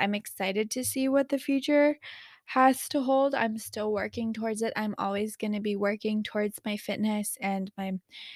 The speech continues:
health and my diet and everything like that. It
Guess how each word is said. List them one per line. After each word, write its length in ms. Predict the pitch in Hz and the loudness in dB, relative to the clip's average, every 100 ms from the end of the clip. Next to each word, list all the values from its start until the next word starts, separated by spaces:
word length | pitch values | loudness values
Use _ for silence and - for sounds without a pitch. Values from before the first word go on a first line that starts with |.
| - - - | -18 -20 0
health 400 | - 302 285 - | 10 10 10 4
and 220 | - 220 208 | 2 2 4
my 440 | 196 190 190 196 220 _ _ - | 2 2 0 -4 -8 _ _ 0
diet 420 | 214 226 220 226 - | 6 8 10 8 6
and 120 | 214 | 2
everything 440 | - 208 214 214 208 | 2 2 2 2 0
like 240 | 196 196 | -2 0
that. 240 | 196 190 | 0 2
It 140 | - | 0